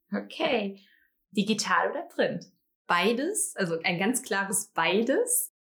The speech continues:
Speaker 2: Insbesondere im Bereich der Fahrgastinformation denke ich, dass es auch beides noch sehr, sehr lange geben wird. Also digital natürlich sowieso, aber auch Print wird es noch sehr, sehr lange geben, weil die Infrastruktur an den Haltestellen zum Beispiel alle Informationen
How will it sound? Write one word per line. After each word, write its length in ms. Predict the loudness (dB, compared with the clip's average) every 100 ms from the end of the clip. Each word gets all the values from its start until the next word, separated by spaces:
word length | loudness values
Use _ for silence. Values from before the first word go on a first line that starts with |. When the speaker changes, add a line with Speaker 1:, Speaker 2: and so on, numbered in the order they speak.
| _ _ _
Speaker 2:
Insbesondere 640 | 0 2 0 0 0 0
im 100 | -2
Bereich 300 | -2 -4 -4
der 100 | -8
Fahrgastinformation 1600 | -6 -4 -4 -4 -4 -6 -6 -6 -4 -4 -4 -4 -4 -6 -10 _ _ _ _
denke 320 | 2 2 2
ich, 100 | -6
dass 180 | -6 -6
es 120 | -4
auch 180 | -6 -2
beides 380 | -2 0 -2 -4
noch 280 | -12 -14 _
sehr, 240 | -2 -2
sehr 100 | 0
lange 220 | -2 -4 -2
geben 300 | 0 2 0
wird. 220 | -2 -4
Also 260 | -8 -10 -18 _
digital 340 | -12 -8 -4 -4
natürlich 300 | -4 -10 -10
sowieso, 380 | -8 -6 -6 -6
aber 280 | -6 -8
auch 140 | -10 -8
Print 300 | -2 0 -2
wird 100 | -8
es 120 | -10
noch 120 | -12
sehr, 160 | -10 -8
sehr 140 | -6
lange 220 | -8 -8
geben, 300 | -10 -2 -2 -2 _
weil 280 | 2 2 0
die 300 | -4 -6 -6 0
Infrastruktur 1080 | 0 2 -2 -2 -6 -6 -8 -8 -6 -4 -4
an 120 | -4
den 140 | -2
Haltestellen 520 | -2 -2 -4 -4 -4
zum 180 | -6 -4
Beispiel 440 | -2 -2 -4 -4 -4
alle 80 | -4
Informationen 1000 | -6 -8 -6 -4 -2 0 0 -2 -6